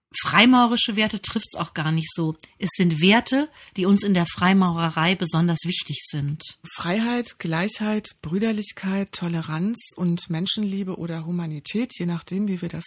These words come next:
Speaker 2: nennen, die haben natürlich keine Exklusivität in der Freimaurerei.
Speaker 1: Nee, man würde vielleicht sogar im ersten Moment das eher mit der französischen Revolution, zumindest das Freiheit, Gleichheit, Brüderlichkeit in Beziehung setzen und, ähm,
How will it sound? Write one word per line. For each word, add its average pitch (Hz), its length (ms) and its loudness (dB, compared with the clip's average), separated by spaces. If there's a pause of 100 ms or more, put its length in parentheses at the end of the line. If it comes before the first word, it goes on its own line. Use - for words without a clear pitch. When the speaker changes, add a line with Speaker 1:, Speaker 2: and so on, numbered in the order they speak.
Speaker 2:
nennen, 180 400 -2 (120)
die 180 100 0
haben 170 180 2
natürlich 175 600 -4
keine 175 320 0
Exklusivität - 960 -6
in 175 100 0
der 165 140 0
Freimaurerei. 170 840 -6 (120)
Speaker 1:
Nee, 160 120 2
man 160 180 4
würde 175 160 2
vielleicht 160 340 0
sogar 160 320 0
im 147 80 -2
ersten 165 380 0
Moment 165 400 4
das 160 140 -2
eher 156 180 0
mit 160 160 2
der 165 80 -2
französischen 160 680 -4
Revolution, 151 720 0
zumindest 160 480 0
das 156 140 -4 (340)
Freiheit, 156 560 2
Gleichheit, 156 480 2
Brüderlichkeit 160 800 2 (420)
in 165 220 6
Beziehung 165 480 2
setzen 196 600 2
und, 160 540 2
ähm, 151 260 4